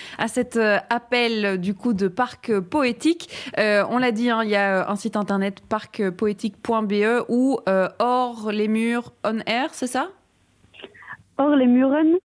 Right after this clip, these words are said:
Speaker 1: Hors les murs on,
Speaker 2: Point B E.
Speaker 1: exactement. <laughs> Point B E, j'ai rajouté le on air, c'est pas grave.
Speaker 2: Français néerlandais, oui.
Speaker 1: <laughs> Exactement. Euh, n'hésitez pas à participer. On, on a le, le droit de participer jusqu'au, jusqu'au trente avril prochain, c'est ça ?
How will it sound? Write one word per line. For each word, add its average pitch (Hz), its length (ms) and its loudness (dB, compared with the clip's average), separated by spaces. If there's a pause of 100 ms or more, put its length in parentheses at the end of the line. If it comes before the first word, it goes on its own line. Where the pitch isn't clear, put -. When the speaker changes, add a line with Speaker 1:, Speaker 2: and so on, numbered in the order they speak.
(240)
Speaker 1:
Hors 247 200 -2
les 214 120 0
murs 214 220 -2
on, 170 160 -4
Speaker 2:
Point 285 140 0
B 247 60 2
E. 233 40 2
Speaker 1:
exactement. 190 380 -2 (140)
<laughs> 262 160 0
Point 277 200 0
B 262 40 0 (100)
E, 190 120 -2
j'ai 208 120 -2
rajouté 269 380 0
le 233 120 2
on 220 180 0
air, 190 200 0
c'est 262 160 -6
pas 254 100 0
grave. 202 300 -2
Speaker 2:
Français 311 260 -2
néerlandais, 254 540 0 (160)
oui. 214 160 -2 (500)
Speaker 1:
<laughs> 254 100 0
Exactement. 254 760 0 (260)
Euh, 220 220 0
n'hésitez 269 480 0
pas 277 100 0
à 262 60 -2
participer. 262 480 -4
On, 320 220 0
on 285 200 0
a 294 80 0
le, 277 320 0
le 262 80 0
droit 262 180 -2
de 302 60 -12
participer 285 540 -4
jusqu'au, 262 640 0
jusqu'au 254 320 -4
trente 311 420 -2
avril 277 380 0
prochain, 285 380 -2
c'est 339 140 -4
ça ? 302 200 0